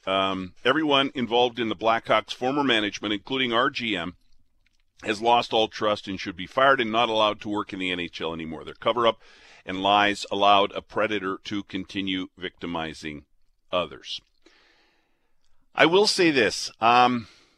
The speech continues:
I personally wanna wait and, and see what comes of the meeting with Bettman and, and Cheveldayoff. Should it ha-, I think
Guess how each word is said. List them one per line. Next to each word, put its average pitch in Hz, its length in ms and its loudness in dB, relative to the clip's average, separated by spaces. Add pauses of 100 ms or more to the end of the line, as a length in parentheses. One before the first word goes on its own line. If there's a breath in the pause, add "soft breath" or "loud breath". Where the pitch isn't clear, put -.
(680 soft breath)
I 196 260 6
personally 147 840 0
wanna 131 300 2
wait 123 360 0
and, 110 320 -4
and 104 240 -2
see 117 500 -6 (100)
what 113 260 -2
comes 113 320 -4
of 110 80 -6
the 104 80 -4
meeting 104 340 -4
with 98 220 -4
Bettman 98 540 -4
and, 92 300 -6 (120)
and 98 140 -10
Cheveldayoff. 90 720 -6
Should 135 220 -4
it 123 100 -2
ha-, - 340 -12 (420)
I 135 200 4
think 175 500 -4